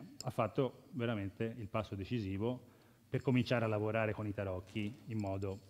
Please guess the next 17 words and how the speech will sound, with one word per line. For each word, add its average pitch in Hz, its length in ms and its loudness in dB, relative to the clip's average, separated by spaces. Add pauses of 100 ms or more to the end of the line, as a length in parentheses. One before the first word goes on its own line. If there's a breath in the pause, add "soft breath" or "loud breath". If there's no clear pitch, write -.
(380)
tranquillo, 107 580 2
fluido. 101 440 2 (1200 loud breath)
Quindi 143 240 10
questo 208 260 10
io 165 120 12
ve 160 40 12
lo 156 80 12
dico 156 220 10
subito, 131 540 8
insomma, 104 280 0
se 139 220 2
qualcuno 135 460 8
ha 110 140 2
intenzione 123 680 6
di 98 80 -6
diventare 120 420 4
taromante, 139 760 6